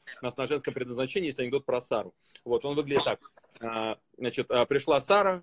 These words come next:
к, э, Равину, вот, говорит, что-то у меня отношения с мужем портятся. Вот, а, он дал ей задание. А, значит, она стала по субботам закрываться в своей комнате. Вот, и она там через какое-то время обнаружила, что жизнь начала налаживаться.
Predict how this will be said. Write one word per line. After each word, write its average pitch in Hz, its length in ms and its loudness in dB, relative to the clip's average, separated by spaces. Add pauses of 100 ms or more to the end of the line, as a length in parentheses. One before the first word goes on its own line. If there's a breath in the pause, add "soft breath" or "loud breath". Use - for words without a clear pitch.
(100)
к, - 80 -10
э, 120 560 0
Равину, 170 480 -2 (200)
вот, 135 180 0
говорит, 135 200 -6
что-то 180 220 -4
у 147 40 -8
меня 143 120 -4
отношения 131 480 -8
с - 80 -16
мужем 101 240 -6
портятся. - 480 -2 (300 loud breath)
Вот, 120 320 6
а, 110 480 6 (160)
он 202 180 0
дал 175 140 6
ей 151 160 0
задание. 101 500 -2 (240 soft breath)
А, 113 480 -4
значит, 117 240 -10
она 190 260 -4
стала 151 240 0
по 143 140 -4
субботам 175 460 -2
закрываться 160 480 0
в - 40 -20
своей 139 240 -4
комнате. - 520 -8 (340 loud breath)
Вот, 131 240 0
и 247 160 -2
она 170 240 4
там 127 180 0
через - 180 -6
какое-то 151 340 -2
время 208 360 -4
обнаружила, 170 440 -2
что 165 120 -2
жизнь 196 180 -6
начала 185 260 2
налаживаться. 131 640 0